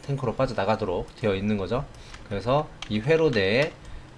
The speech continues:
어, 압축류가 작-, 어, 작동류가 공급이 되지 않도록 하는 무브와 회로를 구성을 한 겁니다. 그리고, 어, 뭐 이거는 항상 있던 카운터 밸런스 밸브여서,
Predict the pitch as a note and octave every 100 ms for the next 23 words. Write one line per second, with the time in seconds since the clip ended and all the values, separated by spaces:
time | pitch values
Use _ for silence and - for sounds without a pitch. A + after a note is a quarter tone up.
0 | - F#2+ F2 G2 - A#2+ A2 A#2 C#3+ C#3+
1 | A2+ - G2+ F#2 F2+ F2+ - C3+ A2 F2
2 | G#2+ - A2 A2 G2+ G#2+ G2 G#2 A2+ G#2
3 | E2+ - - - - G#2+ F#2+ F#2 A2+ A2+
4 | G2 G2+ A#2+ C3+ C3+ G#2+ A#2+ - G2 G2
5 | A2+ B2+ A#2 E2+ D#2 - - - - -
6 | - - - - - - G#2+ G#2+ G#2 D3
7 | E3+ F3+ - - - - - - - -
8 | - - - G#2+ G#2 G#2 G#2+ A2+ A#2+ C3
9 | C#3+ C3+ C#3+ D3 A#2+ G#2+ A2+ G#2 B2 -
10 | C#3 C#3 A2+ A2 A2+ - G2+ G2+ G#2 F#2+
11 | F#2